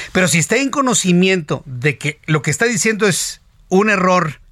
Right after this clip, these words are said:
y aún unas sabiendas de que es un error, lo sigue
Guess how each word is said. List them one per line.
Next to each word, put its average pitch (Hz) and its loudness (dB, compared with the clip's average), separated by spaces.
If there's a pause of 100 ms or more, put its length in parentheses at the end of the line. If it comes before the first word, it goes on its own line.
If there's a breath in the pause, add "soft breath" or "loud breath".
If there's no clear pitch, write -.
(260)
y 139 -2
aún 175 -2
unas 254 2
sabiendas 170 2
de 139 0
que 170 -2
es 160 0
un 175 4
error, 147 2
lo 127 -2
sigue 156 0